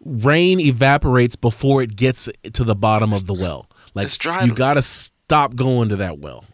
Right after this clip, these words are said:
Speaker 1: Like,
Speaker 2: It's
Speaker 1: for
Speaker 2: dry
Speaker 1: real.
Speaker 2: like a Chardonnay, man. When you, when you pair that, that, that buttery Chardonnay with a nice, uh, with a nice, uh, salmon on a good summer day, it's got a nice warm breeze. It's butter. It's, it's, it's
Speaker 1: You,
Speaker 2: char-,
Speaker 1: you,
Speaker 2: it's dry
Speaker 1: you know,
Speaker 2: like
Speaker 1: you know
Speaker 2: that.
Speaker 1: the L is silent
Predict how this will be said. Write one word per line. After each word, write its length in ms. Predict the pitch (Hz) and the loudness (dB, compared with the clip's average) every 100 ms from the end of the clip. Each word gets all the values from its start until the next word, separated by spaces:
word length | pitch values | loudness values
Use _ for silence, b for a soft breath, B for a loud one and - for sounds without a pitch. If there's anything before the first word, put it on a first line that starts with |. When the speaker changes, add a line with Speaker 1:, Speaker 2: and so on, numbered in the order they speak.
| - | -12
Speaker 1:
Like, 120 | 175 | -10
Speaker 2:
It's 120 | 143 | -10
Speaker 1:
for 60 | - | -8
Speaker 2:
dry 160 | 165 190 | -6 -4
Speaker 1:
real. 80 | 190 | -6
Speaker 2:
like 120 | 160 | -6
a 40 | |
Chardonnay, 760 | 151 160 165 170 127 139 143 110 | -8 -6 -6 -8 -12 -12 -12 -14
man. 400 | 101 104 107 104 _ | -18 -18 -18 -18 _
When 140 | 117 | -16
you, 60 | 104 B B - | -16 B B -18
when 120 | 127 | -18
you 60 | |
pair 280 | - 160 170 | -14 -10 -8
that, 160 | 160 139 - | -8 -10 -12
that, 260 | 127 117 - | -12 -10 -10
that 160 | 123 - - | -12 -12 -16
buttery 300 | 135 151 143 | -16 -16 -16
Chardonnay 640 | - 127 139 - 135 139 - B B - | -14 -12 -14 -12 -12 -12 -16 B B -20
with 160 | 107 | -14
a 100 | 92 87 92 | -14 -14 -12
nice, 400 | 123 139 135 - _ - | -10 -10 -12 -16 _ -12
uh, 180 | 95 - | -12 -12
with 120 | 117 | -14
a 60 | 104 | -12
nice, 500 | 110 135 135 - - _ _ 73 | -10 -10 -10 -12 -14 _ _ -10
uh, 260 | 98 95 92 | -8 -8 -10
salmon 720 | - 135 143 151 160 156 160 B B _ | -10 -8 -8 -8 -12 -16 -18 B B _
on 160 | 120 113 | -12 -12
a 140 | 101 - | -14 -16
good 320 | 143 160 - | -16 -16 -16
summer 380 | - 139 143 147 | -12 -12 -12 -16
day, 280 | - 135 143 | -14 -12 -12
it's 120 | 139 | -12
got 160 | 135 135 | -14 -14
a 100 | 101 | -10
nice 320 | 131 139 - | -10 -10 -14
warm 200 | 123 120 | -16 -14
breeze. 140 | 139 B B | -16 B B
It's 160 | - 147 | -12 -12
butter. 340 | - 151 175 165 | -8 -8 -8 -10
It's, 200 | 170 - | -10 -8
it's, 200 | 160 - | -10 -8
it's 240 | - - | -8 -6
Speaker 1:
You, 60 | 101 | -4
Speaker 2:
char-, 160 | 185 - | -4 -6
Speaker 1:
you, 60 | |
Speaker 2:
it's 100 | - | -8
dry 200 | - 160 | -6 -6
Speaker 1:
you 40 | 190 | -4
know, 60 | |
Speaker 2:
like 160 | 110 - | -6 -6
Speaker 1:
you 80 | 101 | -8
know 200 | 110 156 | -6 -6
Speaker 2:
that. 40 | |
Speaker 1:
the 140 | 117 - | -10 -10
L 240 | 110 104 | -8 -8
is 80 | 80 | -10
silent 440 | - 101 107 73 | -12 -10 -10 -12